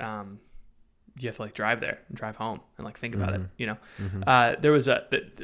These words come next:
Speaker 1: the, a statistic, a statistic that I do remember was how many, how many people spend, um, two or more hours a month in service. And, uh, the lowest group was, Ethan, take a guess.
Speaker 2: Uh,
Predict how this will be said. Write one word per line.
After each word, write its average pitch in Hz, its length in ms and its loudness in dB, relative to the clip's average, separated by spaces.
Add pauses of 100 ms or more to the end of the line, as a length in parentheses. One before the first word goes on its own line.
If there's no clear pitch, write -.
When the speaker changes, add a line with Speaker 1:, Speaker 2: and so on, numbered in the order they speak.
(200)
Speaker 1:
the, - 80 2
a 139 40 4
statistic, 160 460 2
a 135 80 4
statistic 151 380 0
that 127 100 6
I 117 80 6
do 139 180 4
remember 117 340 4
was 113 260 0
how 131 120 4
many, 120 320 2
how 127 160 2
many 123 240 0
people 113 640 -2
spend, 113 720 0
um, 107 420 -2 (760)
two 151 200 6
or 135 60 6
more 127 220 6
hours 120 280 6
a 110 60 -4
month 110 260 -4
in 110 140 -4
service. 117 680 -4 (600)
And, 113 560 0
uh, 113 380 2
the 123 180 0
lowest 127 480 4
group 107 420 -8 (440)
was, 117 1160 0 (140)
Ethan, 143 380 -2
take 127 160 0
a 120 40 0
guess. 117 400 -4 (540)
Speaker 2:
Uh, 98 320 -2